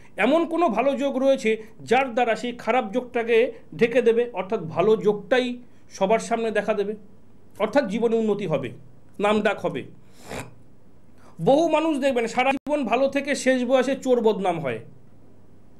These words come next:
হয়। বহু মানুষ দেখবেন সারা জীবন বদমাইশি করলো,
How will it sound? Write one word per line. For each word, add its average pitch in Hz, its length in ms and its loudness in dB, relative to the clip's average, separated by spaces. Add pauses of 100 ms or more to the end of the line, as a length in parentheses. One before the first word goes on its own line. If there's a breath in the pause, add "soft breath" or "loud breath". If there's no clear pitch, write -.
(340)
হয়। 208 340 2 (1300 soft breath)
বহু 277 420 6
মানুষ 330 340 2
দেখবেন 226 480 2 (360 soft breath)
সারা 285 400 2
জীবন 277 400 0
বদমাইশি 285 480 2
করলো, 180 480 0